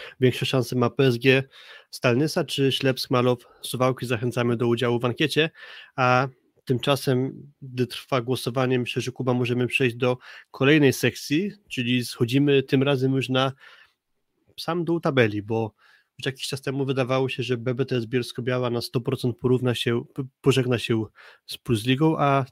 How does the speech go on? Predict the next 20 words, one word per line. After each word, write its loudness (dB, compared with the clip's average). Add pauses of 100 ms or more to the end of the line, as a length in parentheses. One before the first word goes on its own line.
tymczasem, -2 (640)
tak -6
matematycznie 0
patrząc, -2
to 0
jeszcze 0
nie 2
jest 0
sto -6
procent. -2 (1600)
Już -4
tłumaczę -2
dlaczego. 0
Różnica -4
między 2
oboma 2
zespołami 0
wynosi 0
sześć -2
punktów. -2